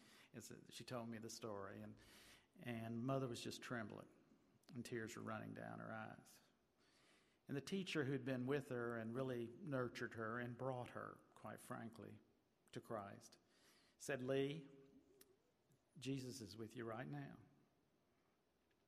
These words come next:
And when you get off that train in Meridian, Mississippi,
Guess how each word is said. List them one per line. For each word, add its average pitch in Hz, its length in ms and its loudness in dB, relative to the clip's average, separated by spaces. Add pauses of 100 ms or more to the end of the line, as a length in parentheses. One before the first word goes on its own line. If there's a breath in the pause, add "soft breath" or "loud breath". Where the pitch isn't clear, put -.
(140)
And 113 100 -4
when 120 120 -2
you 135 80 0
get 135 180 4
off 139 380 6
that 156 220 4
train 135 680 2
in 110 180 0
Meridian, 120 440 2
Mississippi, 123 640 -2